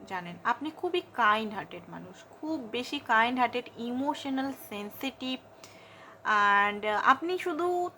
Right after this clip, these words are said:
আপনার পার্টনারকে না, আপনি অ্যানিমেলসকেও খুব ভালোবাসেন,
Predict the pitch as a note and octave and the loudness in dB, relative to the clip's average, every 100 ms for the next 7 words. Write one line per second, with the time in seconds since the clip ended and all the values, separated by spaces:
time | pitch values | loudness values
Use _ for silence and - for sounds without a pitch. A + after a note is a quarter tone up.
0 | - - - C#4+ D#4 D#4+ C4+ C4 - D4 | -16 -4 0 2 2 8 8 8 4 0
1 | C#4+ A3+ G3+ A#3+ C4 D4 D#4 D#4+ - A#3+ | 0 -4 0 0 -2 -6 -4 -4 4 6
2 | B3+ D#4 E4 E4 D#4+ - - D#4+ E4 E4 | 6 2 2 4 2 -2 -4 0 0 0
3 | B3 A3+ G3 F#3 E3+ E3 F3 E3+ | -2 0 -2 -2 -6 -8 -12 -14